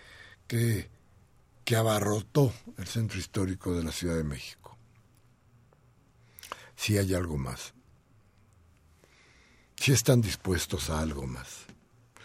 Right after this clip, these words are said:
Y eso tiene que llenarnos de esperanza porque esta gente,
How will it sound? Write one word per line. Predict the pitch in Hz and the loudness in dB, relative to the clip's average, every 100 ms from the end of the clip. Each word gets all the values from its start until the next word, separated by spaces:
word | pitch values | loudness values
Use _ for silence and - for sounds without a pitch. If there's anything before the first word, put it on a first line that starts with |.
| - - - | -20 -12 2
Y | 160 | 4
eso | - 160 | 6 2
tiene | - 127 135 123 | 0 0 0 2
que | 120 | 2
llenarnos | 113 113 117 117 101 | 4 4 6 4 2
de | 95 | -2
esperanza | - 110 123 147 | 0 2 2 2
porque | 131 87 - | -2 -4 -2
esta | 117 - | -2 0
gente, | 143 151 131 - 139 | 2 4 2 2 -2